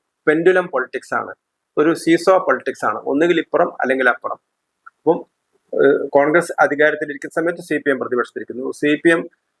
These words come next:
ആ, അധികാരത്തിലിരിക്കുന്ന സമയത്ത് കോൺഗ്രസ് പ്രതിപക്ഷത്തിരിക്കുന്നു. അപ്പൊ രണ്ടുപേരും ഒരു പോസിറ്റീവ് വോട്ടിന്റെ, ആ, ഒരു ക്രിയാത്മകമായ ഒരു വോട്ടല്ല അവർക്ക് കിട്ടുന്നത്, അവർക്കൊരു പ്രതിക്രിയാത്മകമായ വോട്ടാണ് കിട്ടുന്നത്. തങ്ങളുടെ ഭരണ നേട്ടങ്ങൾ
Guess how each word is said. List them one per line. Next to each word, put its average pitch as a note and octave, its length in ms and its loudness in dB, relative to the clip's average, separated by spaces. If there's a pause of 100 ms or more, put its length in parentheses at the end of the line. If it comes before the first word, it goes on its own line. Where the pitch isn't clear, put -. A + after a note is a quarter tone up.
(120)
ആ, C#3+ 40 4
അധികാരത്തിലിരിക്കുന്ന D3 960 0
സമയത്ത് D#3+ 240 -6
കോൺഗ്രസ് D#3 420 -4
പ്രതിപക്ഷത്തിരിക്കുന്നു. B2+ 680 -4 (340)
അപ്പൊ - 140 4
രണ്ടുപേരും F3+ 640 2 (120)
ഒരു D#3+ 160 -2 (100)
പോസിറ്റീവ് F3+ 680 -2
വോട്ടിന്റെ, C#3+ 420 2 (280)
ആ, B2 260 2 (260)
ഒരു C#3+ 240 0
ക്രിയാത്മകമായ C#3+ 920 0 (300)
ഒരു C3 160 2
വോട്ടല്ല C3 600 0
അവർക്ക് B2 320 0
കിട്ടുന്നത്, C3 460 -6 (300)
അവർക്കൊരു D#3 440 2
പ്രതിക്രിയാത്മകമായ E3 960 0
വോട്ടാണ് A#2+ 420 -2
കിട്ടുന്നത്. A2 340 -10 (380)
തങ്ങളുടെ F#3+ 720 4
ഭരണ D#3+ 280 2
നേട്ടങ്ങൾ D#3+ 500 0